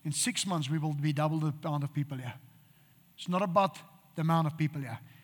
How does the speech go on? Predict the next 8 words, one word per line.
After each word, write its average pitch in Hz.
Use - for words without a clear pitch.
It's 160
about 143
us 160
getting 151
people 143
into 151
God's 139
kingdom 117